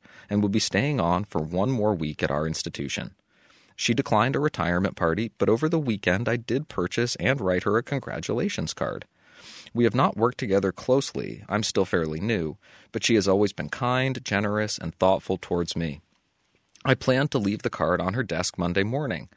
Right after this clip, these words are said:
However, on Monday, a natural disaster very close to our institution occurred, and we have been ordered to stay home all week because the institution is being used as a base for emergency personnel.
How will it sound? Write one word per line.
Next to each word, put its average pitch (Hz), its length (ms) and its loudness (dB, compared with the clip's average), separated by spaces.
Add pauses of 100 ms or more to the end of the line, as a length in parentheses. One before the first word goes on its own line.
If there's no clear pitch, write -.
(320)
However, 113 540 4
on 110 200 2
Monday, 135 400 2
a 110 100 -4
natural 120 400 -2
disaster 139 640 -4
very 92 240 0
close - 340 0
to 151 120 -4
our 139 100 0
institution 104 600 -2
occurred, 107 540 -2 (120)
and 107 140 0
we 101 80 4
have 101 140 0
been 87 120 0
ordered 107 300 4
to 107 60 2
stay 78 220 -2
home 110 380 0
all 80 300 -2
week 143 300 -4
because 87 260 -2
the 90 160 0
institution 101 580 -2
is 92 80 -2
being 92 300 -2
used 92 260 -4
as 78 140 -2
a - 40 -8
base - 440 -2
for 87 220 0
emergency 98 560 0
personnel. 98 640 -2